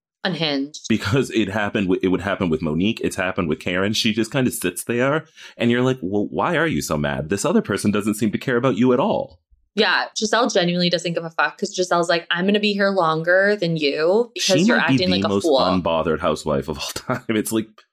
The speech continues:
Speaker 2: people lob accusations at her and she takes them. She,
Speaker 1: But the
Speaker 2: people
Speaker 1: thing about
Speaker 2: scream at her.
Speaker 1: Giselle is, like, it's, I don't think this is an act.
Speaker 2: No, I think she's an emotionally stunted person.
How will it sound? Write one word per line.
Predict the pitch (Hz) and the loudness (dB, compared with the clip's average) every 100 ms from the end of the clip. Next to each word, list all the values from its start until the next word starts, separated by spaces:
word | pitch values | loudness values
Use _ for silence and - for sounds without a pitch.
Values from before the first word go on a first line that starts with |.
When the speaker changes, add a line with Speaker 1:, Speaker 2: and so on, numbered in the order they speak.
| _ | _
Speaker 2:
people | - 131 101 76 | -2 0 2 2
lob | 82 95 107 | 2 2 2
accusations | 101 110 113 104 107 117 | 0 0 0 2 2 2
at | 110 | 2
her | 117 110 | 2 0
and | 110 | 0
she | 117 107 | -2 -2
takes | 123 104 - | -2 -2 -2
them. | 113 110 113 - | 0 2 2 0
She, | - 101 - | -2 -2 0
Speaker 1:
But | 269 | 0
the | 302 | 0
Speaker 2:
people | - | 2
Speaker 1:
thing | 320 403 | 4 4
about | 523 | 4
Speaker 2:
scream | 523 | 2
at | 427 | 4
her. | 427 | 4
Speaker 1:
Giselle | 254 196 165 170 185 233 269 269 | 4 4 4 4 4 4 2 2
is, | 220 214 | 0 0
like, | 214 196 190 - | 2 2 0 0
it's, | 214 208 - | -2 -2 -4
I | 208 | 0
don't | 254 311 | 2 0
think | - 240 220 | 0 2 2
this | 214 208 | 2 2
is | 190 175 | 0 0
an | 170 - | -2 -2
act. | 143 - - _ _ - | -4 -4 -10 _ _ -2
Speaker 2:
No, | 104 175 160 - - | 2 2 0 -2 -4
I | 104 | 0
think | 135 131 | 0 2
she's | 131 120 | 0 2
an | 107 | 2
emotionally | 95 95 - 107 92 | 4 2 2 0 0
stunted | - 98 90 87 - | 0 -2 0 -2 -2
person. | 113 87 - 58 | -2 -2 -6 -12